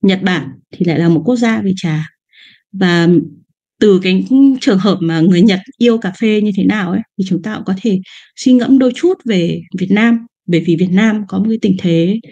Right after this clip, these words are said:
khá giống Nhật Bản đối với sự, ờ, du nhập cà phê, bởi vì bản chất Việt Nam là một quốc gia trà giống như Nhật Bản, Hàn Quốc, Trung Quốc. Ờ, thế nhưng mà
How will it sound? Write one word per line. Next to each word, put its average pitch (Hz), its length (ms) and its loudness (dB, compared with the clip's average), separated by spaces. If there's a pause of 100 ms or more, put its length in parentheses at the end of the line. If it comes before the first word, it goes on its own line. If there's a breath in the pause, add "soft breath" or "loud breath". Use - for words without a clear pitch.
(240 loud breath)
khá 190 180 2
giống 190 200 2
Nhật 262 140 2
Bản 190 220 -2 (1000)
đối 180 240 4
với 180 500 2
sự, - 360 -2
ờ, 165 100 -6 (540)
du 202 200 4
nhập 226 340 2
cà 160 100 -2 (120)
phê, 208 260 2 (720 soft breath)
bởi 170 140 2
vì 180 300 0 (160)
bản 170 260 0
chất 349 140 0 (760)
Việt 180 120 2
Nam 208 320 0 (360)
là 160 400 2 (220)
một 165 220 2
quốc 262 120 4
gia 240 160 2
trà 170 300 -2 (520 soft breath)
giống 175 240 2
như 226 180 4
Nhật 196 220 2
Bản, 165 180 -2 (100)
Hàn 165 200 -4
Quốc, 277 320 0
Trung 233 140 0
Quốc. 294 260 -2 (1500 soft breath)
Ờ, 175 380 2
thế 294 120 4
nhưng 294 160 4
mà 190 200 0